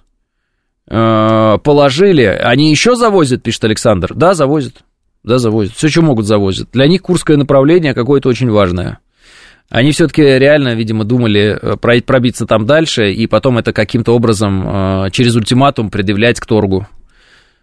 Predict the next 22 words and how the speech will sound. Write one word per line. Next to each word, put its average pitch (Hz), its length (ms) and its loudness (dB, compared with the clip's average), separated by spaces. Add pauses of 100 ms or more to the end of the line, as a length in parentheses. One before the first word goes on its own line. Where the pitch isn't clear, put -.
(180)
Да, 107 360 0
ну 151 200 2
и 147 80 2
цель 185 220 0
была 139 340 2
Запорожск-, 123 440 -2
о, 110 360 0
не 107 100 -2
Запорожская, 120 440 -2
простите, - 280 -8
Курская 110 460 0
А - 20 -2
Э - 40 -4
С, - 140 -12 (400)
конечно. - 320 -8 (180)
Да, 113 240 2
они, 131 260 -2 (460)
они, 156 240 2
наверное, 202 380 2
и 190 40 0
хотят 170 380 -2
дальше. 104 340 -2